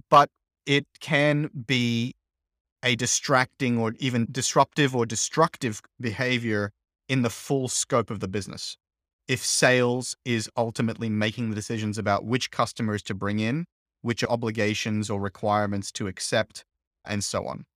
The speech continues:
And so sales-led organizations work in certain contexts and certain business models, but in a high-growth technology-based startup,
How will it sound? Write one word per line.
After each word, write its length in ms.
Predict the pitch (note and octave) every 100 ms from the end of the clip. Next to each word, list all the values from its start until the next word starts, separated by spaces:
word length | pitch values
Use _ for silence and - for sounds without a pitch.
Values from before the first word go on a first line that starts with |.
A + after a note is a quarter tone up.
| _ _ _ -
And 140 | C3+
so 360 | - C#3+ C3 C3 - _ _ _
sales-led 640 | - - G3 A3+ G3 F3+ E3
organizations 800 | D3+ D3 C3 B2+ B2 - A#2 A#2+
work 340 | A#2+ B2 -
in 100 | G#2+
certain 380 | - - C#3+ C#3
contexts 640 | - A#2+ - A#2+ - - G2+
and 100 | F#2+
certain 340 | C#3+ C3+ B2
business 320 | A#2+ A#2+ A2
models, 480 | A2+ A2+ A2 A2 - _ _ _ _ A#2+
but 200 | B2+ C3
in 120 | C3 B2
a 140 | A#2
high-growth 760 | - - D3+ D#3+ C#3+ C#3+ C3 -
technology-based 800 | A#2 A#2+ A#2+ A2+ A2 A2 G#2
startup, 440 | - A#2 G#2+ G2+